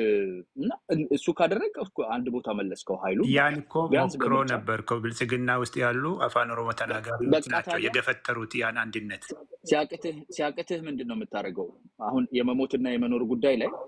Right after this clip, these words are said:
Speaker 1: ውሃ ውስጥ ልትሰጥ ስትል ሞክሬ ነበር በቃ ብለህ ጀንኪ ስከተ ነው የምትገባው ወደ ታች ወይስ ዝም ብለህ ነው የምትሞክረው? አቅም እስከ
Speaker 2: በህይወት እኮ ነው የተወሰነባቸው። ለዛ እኮ ነው
Speaker 1: እሱን ነው
Speaker 2: በሰላማዊ
Speaker 1: የምልህ እኮ።
Speaker 2: መልክ ያሉ
Speaker 1: ያው
Speaker 2: የዕጣ
Speaker 1: መስመጥ፣
Speaker 2: ፈንታቸው
Speaker 1: መስመጥ
Speaker 2: እንትን
Speaker 1: ጀምረህ እስከ መጨረሻው ድረስ አሁን እዚህ ስር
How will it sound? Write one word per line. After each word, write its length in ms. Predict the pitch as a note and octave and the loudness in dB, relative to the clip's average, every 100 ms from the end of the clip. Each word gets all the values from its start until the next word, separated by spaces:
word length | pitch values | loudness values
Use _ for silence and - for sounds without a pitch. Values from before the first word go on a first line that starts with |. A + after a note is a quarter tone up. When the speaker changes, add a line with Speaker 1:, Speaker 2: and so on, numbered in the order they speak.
| - | -4
Speaker 1:
ውሃ 160 | A#2+ - | 0 4
ውስጥ 180 | B2+ C3 B2+ | 4 2 -2
ልትሰጥ 340 | A#2 - A#2+ - - | -2 0 -2 -2 -8
ስትል 340 | G#2+ B2 - C4+ | -4 -2 0 2
ሞክሬ 300 | B2+ A#2 C#3 C3+ | 4 4 4 4
ነበር 260 | A#2+ G#2 A2 | 4 -2 -6
በቃ 200 | A2+ - | -6 -4
ብለህ 220 | G#2+ A2 B2+ B2+ A#2 A2+ G#2 G2+ G#2 G#2+ | -2 -2 0 0 0 0 0 -2 -4 -6
ጀንኪ 240 | G#2+ B2 A#2+ | 2 2 2
ስከተ 280 | B2+ B2 C3 | -2 -2 0
ነው 140 | C3 C3 | 2 4
የምትገባው 360 | C3+ D3 C#3+ | 2 2 2
ወደ 120 | F3 F3+ | 0 -4
ታች 180 | C#4 - | -6 0
ወይስ 180 | C#4 - | 2 4
ዝም 120 | F#3+ | 4
ብለህ 200 | E3 D#3 | 4 4
ነው 100 | C#3 | 2
የምትሞክረው? 500 | C3 B2+ B2 A#2+ A2 | 0 -4 -6 -4 -4
አቅም 220 | G#2 - | -4 -2
እስከ 100 | A#2+ | 2
Speaker 2:
በህይወት 460 | D3 B2+ D#3+ E3 D#3 | 2 2 2 2 0
እኮ 160 | D3 D3 | 0 2
ነው 140 | A#2+ | 2
የተወሰነባቸው። 960 | A2+ B2+ B2 - A#2+ A2 G2+ G#2 - G#2 | 0 0 0 -2 -4 -2 -2 -2 -2 -2
ለዛ 240 | A2 A2+ A2 | 0 0 -2
እኮ 160 | G#2 - | -2 -4
ነው 140 | G2+ F#2 - _ _ - | -6 -8 -14 _ _ 0
Speaker 1:
እሱን 280 | A2+ - | 2 4
ነው 100 | B3 | 4
Speaker 2:
በሰላማዊ 20 | A3+ | 4
Speaker 1:
የምልህ 180 | F3+ | 2
እኮ። 100 | C3 | 2
Speaker 2:
መልክ 200 | C#3+ C#3+ D3+ | 0 0 2
ያሉ 160 | E3 | 2
Speaker 1:
ያው 120 | D3+ C3 | 2 0
Speaker 2:
የዕጣ 140 | B2 B2 | 0 0
Speaker 1:
መስመጥ፣ 220 | B2 D3+ | 2 2
Speaker 2:
ፈንታቸው 360 | C3+ G#3+ G#3 A3 - | 2 0 0 -2 -2
Speaker 1:
መስመጥ 340 | C#3 D3 F3+ F#3 | 0 0 0 0
Speaker 2:
እንትን 160 | E3+ | 4
Speaker 1:
ጀምረህ 400 | E3+ E3+ F3+ A#3 C#4+ _ G3 - - | 2 2 0 0 -4 _ -12 -12 -10
እስከ 180 | - - D#3+ | -10 0 2
መጨረሻው 500 | D3+ - D#3 E3 E3 | 2 2 0 2 2
ድረስ 220 | C#3+ C#3+ - | 2 0 2
አሁን 240 | B2+ E3 | 0 2
እዚህ 220 | D3 C3+ C#3+ | 2 2 4
ስር 180 | D3+ | 4